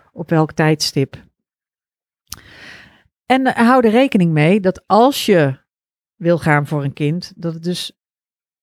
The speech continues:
echt om doorze-, dat is duursport. Het kan zijn dat het in één keer lukt. Maar ook dan is het duursport en blijft het allemaal heel spannend en is het dus heel belangrijk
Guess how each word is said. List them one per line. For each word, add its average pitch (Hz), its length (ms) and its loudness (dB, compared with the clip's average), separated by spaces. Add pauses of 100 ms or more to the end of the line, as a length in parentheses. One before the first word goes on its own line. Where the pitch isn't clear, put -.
echt - 380 -2
om 170 200 -6
doorze-, 180 420 2
dat 165 200 -4
is 180 160 0
duursport. 160 1080 -2 (360)
Het - 160 -14
kan 160 200 -4
zijn 143 180 -2
dat 139 120 -4
het 139 140 -6
in 143 80 -2
één 143 180 0
keer 147 120 -2
lukt. 202 480 0 (1400)
Maar 175 280 2 (160)
ook 202 240 2
dan 214 400 0
is 202 140 2
het - 340 -4
duursport 160 960 -2
en 151 140 -4
blijft 151 300 0
het 180 120 -4
allemaal 170 220 0
heel 180 140 4
spannend 175 460 0
en 175 100 0
is 156 160 -2
het 156 100 -2
dus 156 160 -2
heel 175 220 2
belangrijk 160 800 0